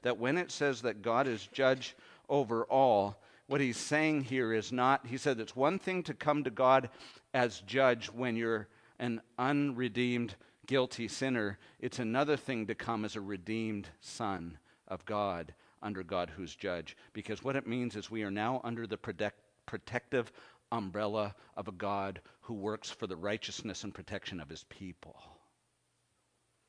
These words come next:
The best thing about heaven is that the Lord is in charge. That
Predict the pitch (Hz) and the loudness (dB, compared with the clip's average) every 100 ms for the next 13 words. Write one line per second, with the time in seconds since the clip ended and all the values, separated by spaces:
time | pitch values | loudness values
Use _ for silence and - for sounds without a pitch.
0 | _ _ _ _ _ _ - 113 107 127 | _ _ _ _ _ _ -14 -6 2 2
1 | - 139 123 113 107 104 113 107 98 90 | 2 -2 -2 0 0 0 0 -2 -6 -6
2 | 104 - - - _ _ - 95 95 95 | -8 -8 -20 -20 _ _ -8 -6 -4 -4
3 | 85 82 87 80 78 53 65 - - _ | -6 -10 -10 -10 -12 -14 -16 -18 -18 _
4 | _ _ _ _ _ _ _ _ _ _ | _ _ _ _ _ _ _ _ _ _
5 | - 104 | -8 -6